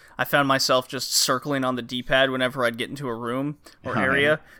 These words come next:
Speaker 1: because you just flail it around like a madman. It just spins really <laughs> fast.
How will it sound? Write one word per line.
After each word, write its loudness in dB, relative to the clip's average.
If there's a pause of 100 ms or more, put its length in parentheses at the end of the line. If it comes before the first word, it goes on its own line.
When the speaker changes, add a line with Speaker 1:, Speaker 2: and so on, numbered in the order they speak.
Speaker 1:
because -2
you -4
just -4
flail 4
it 6
around 6
like 2
a 2
madman. 4 (200)
It -2
just 2
spins 2
really 6
<laughs> -
fast. 4